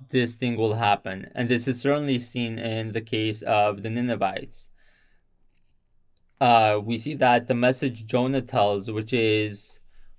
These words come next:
what the, which is the message that God wanted him to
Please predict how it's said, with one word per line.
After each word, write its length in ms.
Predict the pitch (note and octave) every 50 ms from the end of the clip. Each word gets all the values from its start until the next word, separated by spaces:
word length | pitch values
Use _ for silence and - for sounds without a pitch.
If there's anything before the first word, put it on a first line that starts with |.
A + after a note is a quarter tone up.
| _
what 480 | - B2+ A2+ A#2 A#2 A#2 A2+ G#2+ - - _ _ - _
the, 300 | - B2+ A#2 A2+ A2+ A2+ - - _ -
which 220 | A#2 A#2+ A#2+ -
is 140 | B2 G#2+ G#2
the 60 | A#2
message 420 | A2+ A#2 A2+ A2 - B2 A2 G#2
that 220 | G#2 A#2 G#2+ A2 G#2+
God 260 | A#2+ A#2 A#2+ A#2+ G#2+
wanted 260 | A2+ A2+ A2+ A2 A2+
him 160 | A2+ G#2+ G#2+
to 240 | A2 G#2+ G#2 G2+ G2